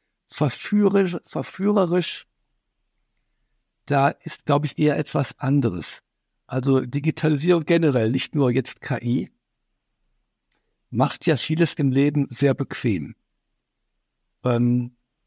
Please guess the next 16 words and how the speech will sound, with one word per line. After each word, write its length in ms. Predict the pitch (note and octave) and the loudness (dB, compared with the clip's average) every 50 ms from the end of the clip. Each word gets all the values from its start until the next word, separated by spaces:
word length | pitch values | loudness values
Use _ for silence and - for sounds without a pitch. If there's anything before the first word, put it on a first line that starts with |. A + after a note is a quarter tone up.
| _ _ _ _ _ _ _ _ _ _ _ _ _ _ | _ _ _ _ _ _ _ _ _ _ _ _ _ _
vom 240 | - - B2 A#2 A#2 | -6 -4 -2 -2 0
Einkaufen 640 | - A#2 B2+ D#3 - - D3 C#3 C3+ - - C3+ | 0 0 0 0 0 0 0 0 0 0 -4 -4
übers 320 | B2 B2+ A#2 B2+ A#2 - - | -4 -2 0 0 0 0 -2
Banking 500 | _ C#3 C3 C3+ C3+ - C#3+ C3+ C3 C3 | _ 0 0 0 2 4 4 4 4 2
oder 280 | - B2+ A#2+ A#2 A2+ | 0 0 0 0 0
irgendwelche 440 | - C3 C3 B2+ A#2 B2 B2 A#2+ B2 | -2 -2 -2 -2 -2 -2 0 0 0
Urlaubsziele 680 | C3 C#3 C3+ C3+ C3 B2+ - - - - C#3 C3 B2 A2+ | 0 0 2 2 0 -2 -4 -8 -6 -2 0 0 0 0
recherchieren 720 | A#2 A#2+ A2+ - C3+ B2 - - - C3+ C3 B2 A#2+ A#2 - | 0 -2 -2 -2 -2 -4 -4 -4 -4 -2 -2 0 0 -2 -2
oder 260 | - A#2+ A2 A2 G#2+ | -2 -2 -2 -2 -2
so. 280 | G#2+ A#2 A#2 A#2+ _ _ _ _ _ _ _ _ _ _ _ _ _ _ _ | -2 -2 -4 -4 _ _ _ _ _ _ _ _ _ _ _ _ _ _ _
Ähm, 360 | - B2+ A#2+ B2 B2+ B2+ B2+ _ _ _ _ _ | -2 0 2 2 2 0 -2 _ _ _ _ _
das 200 | - C3 - - | -6 -6 -4 -4
ist 220 | - D#3 - - | -6 -6 -6 -6
unglaublich 560 | - F#3+ F#3+ G3+ G3 F#3+ E3 - - D#3+ C3+ | -4 -2 -2 2 2 2 2 2 0 -4 -4
verführerisch. 1000 | - - C#3 B2+ - - - D#3+ D#3+ E3 - B2 F#2+ D#2 D#2+ - - - - - _ _ _ _ _ _ _ _ _ _ _ _ _ _ _ _ _ _ _ _ _ _ _ _ _ _ _ _ _ _ _ _ _ | -2 -4 -6 -6 -6 -8 -2 0 2 4 4 2 0 -2 -6 -8 -8 -10 -10 -12 _ _ _ _ _ _ _ _ _ _ _ _ _ _ _ _ _ _ _ _ _ _ _ _ _ _ _ _ _ _ _ _ _
Auch 240 | - C#3 C#3+ - | -4 -4 -4 -4